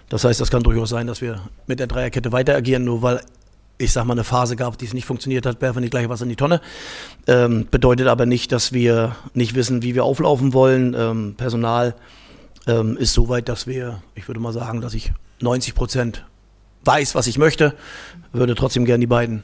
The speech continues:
Tage noch abwarten. Ich glaube, das kann sich auch jeder vorstellen. Ich glaube, dass, äh, gerade auch was den Kader angeht, die ein oder andere Veränderung kommen kann. Ähm, also ich finde, wir haben da noch genug Möglichkeiten. Ähm, aber Zeit für Experimente haben wir nicht.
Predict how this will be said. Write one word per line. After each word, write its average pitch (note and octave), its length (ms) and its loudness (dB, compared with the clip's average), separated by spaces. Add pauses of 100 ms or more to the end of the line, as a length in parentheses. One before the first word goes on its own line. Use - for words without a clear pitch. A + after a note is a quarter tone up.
(100)
Tage A#2+ 280 -2
noch A2+ 100 -4
abwarten. C3 420 2
Ich A2+ 100 -4
glaube, A2+ 180 -4
das - 100 -6
kann B2+ 140 -6
sich A#2 100 -6
auch A#2 140 -4
jeder B2 160 0
vorstellen. A#2 500 0 (400)
Ich - 80 -10
glaube, C3 260 6
dass, A#2 120 4 (140)
äh, A#2 320 4
gerade A#2+ 260 4
auch C3+ 140 4
was A#2+ 120 0
den A#2+ 120 -2
Kader C3+ 260 4
angeht, C3 300 0
die C3 80 -2
ein B2+ 160 -2
oder B2 140 -2
andere B2+ 200 -2
Veränderung B2+ 380 0
kommen B2 240 -2
kann. A#2+ 280 0 (460)
Ähm, A2 340 -4 (100)
also A2+ 340 -4 (380)
ich A#2+ 120 -4
finde, B2 180 2
wir A#2+ 120 4
haben B2 80 4
da B2+ 80 2
noch B2 160 -4
genug B2 180 -8
Möglichkeiten. C#3 680 -4 (640)
Ähm, B2 440 2
aber A2+ 420 -6 (160)
Zeit - 260 0
für C#3+ 100 6
Experimente A#2+ 800 -2 (480)
haben B2+ 240 -2
wir A#2+ 100 2
nicht. D#3+ 300 2